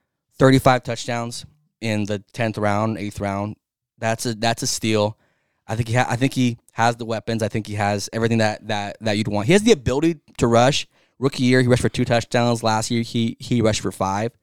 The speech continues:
So if you get add on a few rushing touchdowns there, this guy's my, an awesome,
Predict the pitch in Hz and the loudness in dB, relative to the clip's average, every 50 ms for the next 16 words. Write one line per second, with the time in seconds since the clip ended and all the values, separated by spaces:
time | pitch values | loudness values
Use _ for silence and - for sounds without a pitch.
0 | _ _ _ _ _ _ _ - 120 113 - 139 131 135 - - 113 120 120 120 | _ _ _ _ _ _ _ -2 0 2 2 2 2 2 2 4 2 2 4 2
1 | 120 123 123 117 - - 120 117 113 113 113 - 131 123 117 - 123 120 - 127 | 2 0 -2 -4 -6 -8 -4 0 0 0 0 0 0 0 2 2 2 2 2 0
2 | 123 123 120 127 127 127 123 - _ _ _ _ _ _ _ _ _ _ - 117 | 0 0 2 2 2 2 2 -2 _ _ _ _ _ _ _ _ _ _ -4 -2
3 | - - 127 120 113 110 110 107 104 104 104 104 101 98 - _ _ _ _ _ | 2 4 4 4 4 2 -2 -2 -2 -2 -2 -2 -2 -2 -4 _ _ _ _ _
4 | _ _ _ _ _ _ _ - 120 - 113 117 113 107 - 117 110 107 101 92 | _ _ _ _ _ _ _ -10 -4 0 2 2 2 2 2 0 -2 -2 -4 -8